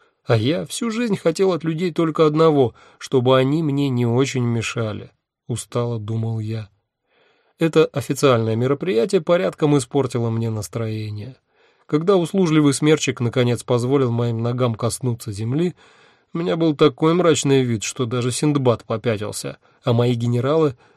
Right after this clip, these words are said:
подавились обрывками собственной беседы. "Спасайся, кто может. Похоже, конец света наступит прямо сейчас",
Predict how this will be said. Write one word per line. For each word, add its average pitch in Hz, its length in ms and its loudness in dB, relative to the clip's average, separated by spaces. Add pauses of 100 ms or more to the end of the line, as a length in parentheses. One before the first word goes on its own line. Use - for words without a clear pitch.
(120)
подавились 131 540 2
обрывками 123 460 0
собственной 117 560 -4
беседы. 110 560 -8 (680)
"Спасайся, 151 920 -2
кто - 260 -4
может. 120 520 0 (280)
Похоже, 170 400 -4
конец 190 320 -4
света 180 300 -4
наступит 180 440 -4
прямо 151 280 2
сейчас", 123 580 -6